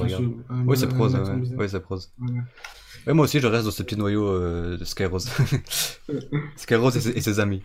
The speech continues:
Speaker 2: <laughs>
Speaker 1: À fond. Mais ouais.
Speaker 2: Euh, le Battle Royale, est-ce que t'aimes ?
Speaker 1: Euh, oui, j'aime beaucoup. J'ai eu dur à m'y faire, mais oui, j'aime, euh...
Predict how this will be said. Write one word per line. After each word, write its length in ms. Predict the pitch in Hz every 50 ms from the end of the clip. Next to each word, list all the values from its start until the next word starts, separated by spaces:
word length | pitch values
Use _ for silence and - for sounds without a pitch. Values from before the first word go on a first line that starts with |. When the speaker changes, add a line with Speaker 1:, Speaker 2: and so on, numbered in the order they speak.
| - - -
Speaker 2:
<laughs> 1600 | - - 135 - 135 110 - - - - - - - - - - - - - - - - - - - - - _ _ - - -
Speaker 1:
À 60 | 127
fond. 240 | 127 - 120 117 - - - - - - - - 123 123 - - - - - - - - - - 139 - - - - - - - - - - _ _ _ _ - - - -
Mais 140 | 127 127 123
ouais. 180 | 120 117 117 139 - - - - - - - - - - - - - -
Speaker 2:
Euh, 840 | 113 113 113 110 110 110 110 110 107 107 104 104 104 104 104 104 107
le 60 | 113
Battle 200 | 117 131 131 151
Royale, 280 | 123 117 123 127 123 113
est-ce 100 | 104 -
que 60 | -
t'aimes ? 280 | - 175 190 165 127 - - - - _ _ - - - - - - - - - - - - _ _ - - - 143
Speaker 1:
Euh, 300 | 143 143 143 143 143 143
oui, 220 | 143 170 190 196 180
j'aime 240 | 147 156 147 139 139
beaucoup. 440 | 143 139 135 - 165 160 160 165 156
J'ai 300 | 139 123 131 139 135 135
eu 20 |
dur 240 | 127 135 165 165 147 147
à 60 | 139
m'y 120 | 135 139 127
faire, 340 | - - - 175 180 190
mais 140 | 180 160 139
oui, 200 | 135 135 143 139
j'aime, 300 | 131 127 127 123 120 120
euh... 220 | 120 120 120 120